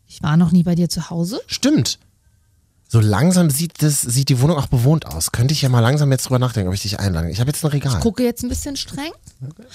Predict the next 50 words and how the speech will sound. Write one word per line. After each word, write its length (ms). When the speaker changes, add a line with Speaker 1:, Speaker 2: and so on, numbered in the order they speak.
Speaker 2:
Ja. 60
Speaker 1:
kannst 220
dich 100
gerne 160
einladen, 240
es 100
kann 160
aber 160
sein, 220
dass 160
ich, 180
äh, 200
im 100
Flugzeug 340
bin 140
gerade. 360
Speaker 2:
Da 60
brauchst. 380
Speaker 1:
Und 220
KitKat 340
sammle. 360
<laughs> 300
International. 600
Speaker 2:
Ja. 120
So, 180
also 220
Regal, 460
ähm, 200
draufgeladen. 600
Speaker 1:
Schön. 160
Speaker 2:
Ich 80
überleg 220
gerade, 260
es 120
Speaker 1:
Ich 100
will 100
auch 160
mal 120
wieder 180
zu 120
Ikea. 400
Wir 60
Speaker 2:
es 80
Speaker 1:
hatten 100
nicht 160
Speaker 2:
gibt 140
Speaker 1:
gefahren. 360
Speaker 2:
Ich 160
hab, 220
ähm, 400